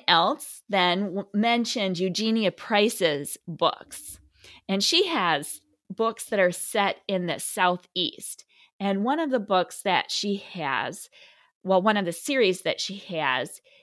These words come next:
is called the Saint Simon's Trilogy. They're set on Saint Simon's Island, which is in southeast Georgia. It's one of the barrier islands off of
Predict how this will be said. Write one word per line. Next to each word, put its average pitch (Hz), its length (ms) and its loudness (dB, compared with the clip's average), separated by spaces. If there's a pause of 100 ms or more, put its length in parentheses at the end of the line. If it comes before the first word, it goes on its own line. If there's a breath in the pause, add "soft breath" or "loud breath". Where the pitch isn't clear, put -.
is 208 200 0
called 190 460 2
the 175 80 -4
Saint 214 360 -2 (140)
Simon's 160 560 -2
Trilogy. 170 760 -2 (220)
They're 190 140 6
set 196 340 4
on 185 180 0
Saint - 380 -2
Simon's 247 460 0 (180)
Island, 175 680 0
which 180 280 -4 (140)
is 165 560 0
in 165 480 0 (320 loud breath)
southeast 180 960 0 (160)
Georgia. 196 480 2
It's - 320 -8
one 175 160 0
of 165 120 -2
the 165 200 -4
barrier 214 480 8 (100)
islands 160 600 4 (160)
off 180 380 0 (140)
of 143 460 -2